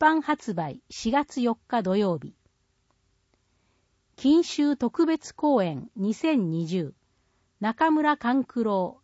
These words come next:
中村七之助。九月二十日日曜日、二回公演。島次郎コンサート。すすめ、宝の島の大冒険。九月二十一日、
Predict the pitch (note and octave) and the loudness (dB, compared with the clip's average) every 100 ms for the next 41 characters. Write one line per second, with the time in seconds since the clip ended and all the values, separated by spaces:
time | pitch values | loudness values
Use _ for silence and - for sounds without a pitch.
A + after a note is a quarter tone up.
0 | F3+ G3 - D#4 D#4 D4 - - B3+ A#3 | -6 -4 0 2 2 0 -4 -4 -2 -2
1 | - - - - _ _ _ _ _ - | -4 -12 -12 -12 _ _ _ _ _ -4
2 | D#4+ E4+ - - G#3+ - B3 G#3 G3 - | 2 2 0 -8 -8 -6 -2 -2 -4 -4
3 | C#4+ C#4 G3+ C#3+ - - F#3+ - C#4+ C#4+ | -2 0 0 -4 -12 -6 -6 0 0 0
4 | - C4 G3 D#3 C3 _ _ _ _ _ | -2 0 0 -2 -10 _ _ _ _ _
5 | _ _ _ _ _ _ _ _ - - | _ _ _ _ _ _ _ _ -18 -4
6 | B3+ D#4 E4 E4 D#4+ D#4+ - D#4 C#4 - | 2 4 4 2 2 2 2 2 2 -2
7 | E3+ - D#3 - _ _ _ _ _ - | -8 -8 -14 -14 _ _ _ _ _ -10
8 | G#3 D#4 D4+ B3+ - _ _ - - D#4+ | -4 2 4 4 -4 _ _ -8 2 4
9 | D#4+ D#4 D4 - C#4+ C4+ E3 E3 G3+ A3+ | 4 4 0 2 2 4 2 2 0 2
10 | G#3 D#3+ - C3 C#3+ - _ _ _ _ | 2 0 -4 -10 -10 -20 _ _ _ _
11 | _ _ _ _ _ _ - E4+ E4+ - | _ _ _ _ _ _ -2 2 2 0
12 | G#3 A#3 D4 C4 G3 E3+ - A3 G3+ - | 2 4 4 4 2 0 -2 0 0 -2
13 | F#3 E3+ | -10 -12